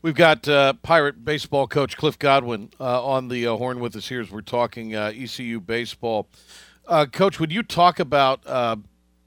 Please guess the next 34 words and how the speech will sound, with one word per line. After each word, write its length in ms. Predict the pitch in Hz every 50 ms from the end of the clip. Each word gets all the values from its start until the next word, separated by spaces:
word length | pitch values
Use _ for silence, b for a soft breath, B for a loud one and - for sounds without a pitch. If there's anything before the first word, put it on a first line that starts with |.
| _ _ _ _ _ _ _ _ _ _ _ _ _
guys 380 | - 147 139 143 147 143 139 110
and 140 | 123 113 104
playing 340 | - 123 135 139 139 135 127
guys 460 | 135 127 127 123 120 120 110 - 95
that, 300 | 120 123 120 120 120 - _ _ _ _ _ _ _ _ _ _ -
uh, 60 | 147
are 160 | 139 143 160
gonna 180 | 139 156 151 135
compete 560 | 110 - 127 113 - 147 151 147 139 - -
a-, 220 | 135 135 - 127
at 120 | 147 127 -
the 120 | 143 135
at-bat, 280 | 131 117 131 135 131 110
but 100 | 123 135
also, 460 | 139 156 165 - - 160 143 135 135
I 100 | 131 143
mean, 140 | 135 139 139
it's 160 | 151 - -
about 280 | 180 233 240 220 175 139
working 360 | 135 151 180 180 - 147 123
hard 420 | 107 131 143 143 135 131 120 113 - _ _ _ _ _ _ _
during 240 | - 156 156 147 131
the 80 | 123 117
week 340 | 113 143 147 139 113 - -
in 140 | 143 143
between 400 | 135 127 95 - 131 139 135 127
games 560 | 104 113 127 127 127 123 117 107 98 - - - _ _ _ _ _ _ _ _ _ _ _ _ _ 147
and 180 | 135 131 120
doing 220 | - 151 156 151 131
the 80 | 123
things 240 | - - 139 131 101
to 60 | 120 98
be 160 | 117 135 117
prepared 720 | - 120 110 - - 131 135 135 127 120 110 90 80 -